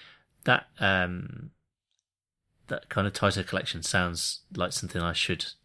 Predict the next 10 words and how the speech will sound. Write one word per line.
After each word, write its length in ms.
I 40
should 240
have 280
really, 400
because 300
there 360
are 140
definitely 500
other 200
games 580